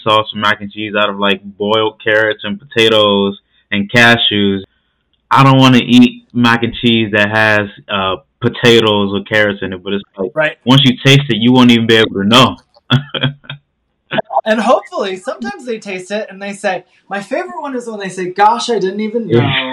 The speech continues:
Speaker 2: know."
Speaker 1: <laughs>
Speaker 2: But also, I feel, like, I don't feel gross like I do when I eat traditional mac and
Speaker 1: Right.
Speaker 2: cheese. I feel good. I feel light. I feel, you know, like I could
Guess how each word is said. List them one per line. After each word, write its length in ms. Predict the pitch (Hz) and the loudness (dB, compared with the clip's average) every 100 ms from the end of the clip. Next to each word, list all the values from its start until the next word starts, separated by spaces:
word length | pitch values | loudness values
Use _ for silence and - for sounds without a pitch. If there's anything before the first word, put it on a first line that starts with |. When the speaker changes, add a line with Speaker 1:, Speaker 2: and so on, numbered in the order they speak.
| 262 - | -12 -8
Speaker 2:
know." 80 | 240 | -8
Speaker 1:
<laughs> 60 | - - - - _ _ - | -8 -12 -12 -14 _ _ -2
Speaker 2:
But 140 | 208 214 | 0 2
also, 720 | 247 302 262 220 190 185 185 | 2 0 -6 -6 -6 -8 -8
I 160 | 190 | -8
feel, 420 | 190 - 240 247 240 - | -8 -10 -4 -4 -4 -14
like, 180 | 196 196 | -12 -8
I 100 | 196 | -10
don't 360 | 185 214 240 | -10 -12 -12
feel 280 | _ 220 202 | _ -12 -12
gross 420 | 180 190 214 214 | -10 -8 -8 -8
like 180 | 185 175 | -12 -10
I 120 | 170 | -10
do 260 | 160 170 175 | -10 -10 -12
when 120 | 170 | -10
I 140 | 160 160 | -12 -12
eat 340 | 160 160 _ | -14 -20 _
traditional 600 | - 170 180 185 180 151 | -16 -10 -10 -10 -12 -12
mac 240 | 139 131 98 | -10 -12 -8
and 80 | |
Speaker 1:
Right. 240 | 101 101 95 | -6 -4 -4
Speaker 2:
cheese. 300 | 85 117 - | -8 -16 -16
I 200 | 156 160 | -6 -4
feel 680 | 160 - 190 196 214 220 220 _ _ _ | -6 -6 -2 0 0 -4 -6 _ _ _
good. 260 | - 370 156 | -2 2 2
I 100 | 151 | -2
feel 340 | 151 190 214 | -10 -8 -8
light. 440 | 220 226 254 190 - | -6 -4 -4 -4 -10
I 140 | 160 160 | -12 -12
feel, 480 | - 202 202 202 | -10 -6 -4 -4
you 160 | 190 190 | -8 -10
know, 180 | 185 180 | -6 -6
like 220 | 175 170 | -6 -6
I 140 | 170 175 | -8 -8
could 380 | - 185 180 | -10 -10 -10